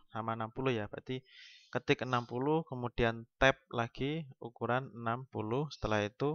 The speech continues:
enter. Nah, jadi kotak lingkaran seperti ini. Kemudian, eh, kotak persegi kok, kotak lingkaran. Ya, persegi. Oke, persegi ini kita offset untuk membuat persegi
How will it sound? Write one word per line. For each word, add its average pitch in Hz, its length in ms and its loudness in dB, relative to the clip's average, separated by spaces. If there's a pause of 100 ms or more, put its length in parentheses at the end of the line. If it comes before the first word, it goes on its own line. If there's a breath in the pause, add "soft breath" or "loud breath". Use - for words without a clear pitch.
(160)
enter. - 480 -6 (880)
Nah, 98 160 -6
jadi 135 640 -2
kotak - 400 0
lingkaran 104 320 -4
seperti 98 400 -6
ini. 90 160 -8 (1040 soft breath)
Kemudian, 165 720 10 (480)
eh, 117 320 4
kotak 127 320 6
persegi 127 400 6
kok, 101 160 4
kotak - 240 2
lingkaran. 107 400 -2 (320)
Ya, 101 160 0
persegi. 107 560 -2 (640 loud breath)
Oke, 160 240 8
persegi 160 320 8
ini 185 160 2
kita 165 240 12
offset 147 320 8
untuk 143 240 0
membuat 123 480 6
persegi 120 400 4